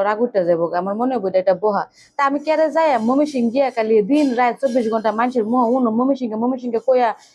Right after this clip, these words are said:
বহা উনতাম যাই, আর ও কারণে মানুষের লেগে কাজ জুড়তাম যাই। আমার দরকারটা কি?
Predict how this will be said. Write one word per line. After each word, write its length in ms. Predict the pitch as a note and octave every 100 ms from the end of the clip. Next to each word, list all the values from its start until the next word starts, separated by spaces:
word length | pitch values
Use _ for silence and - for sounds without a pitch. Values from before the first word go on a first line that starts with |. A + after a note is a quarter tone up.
| _ G3
বহা 180 | C4
উনতাম 340 | C#4+ C#4 A#3 F#3+
যাই, 160 | G#3+ A#3+ C#4 _ _ -
আর 120 | G#3
ও 100 | A#3
কারণে 240 | C4+ B3 A3+
মানুষের 240 | A#3+ A#3+
লেগে 140 | G#3
কাজ 160 | G3+ A#3
জুড়তাম 380 | A#3 A3 G#3+ G#3
যাই। 120 | A3
আমার 260 | A#3+ B3 G#3+
দরকারটা 320 | C#4 D4+ G#3
কি? 180 | -